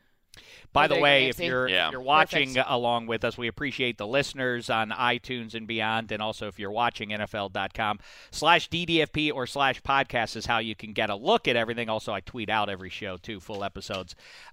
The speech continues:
Speaker 1: um, at Damashek. But anywho, yes, the Raiders are within a whisker of, of, uh, locking up that,
Speaker 3: The
Speaker 1: uh,
Speaker 3: bye.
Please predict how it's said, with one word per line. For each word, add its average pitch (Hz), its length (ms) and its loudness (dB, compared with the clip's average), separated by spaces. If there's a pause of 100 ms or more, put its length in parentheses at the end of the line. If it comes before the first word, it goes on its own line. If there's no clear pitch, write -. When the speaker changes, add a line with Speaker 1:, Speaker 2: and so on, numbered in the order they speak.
Speaker 1:
um, 110 320 4
at 110 180 -2
Damashek. 123 640 0
But 123 120 0
anywho, 135 480 2
yes, 156 300 4 (240)
the 147 140 -2
Raiders 208 680 6 (120)
are 156 280 6
within 151 520 4
a 143 100 4
whisker 131 580 2
of, 117 320 0
of, 113 380 4
uh, 113 160 4
locking 113 400 2
up 107 240 0
that, 98 320 -2
Speaker 3:
The 104 160 -2
Speaker 1:
uh, 95 60 -2
Speaker 3:
bye. 67 260 0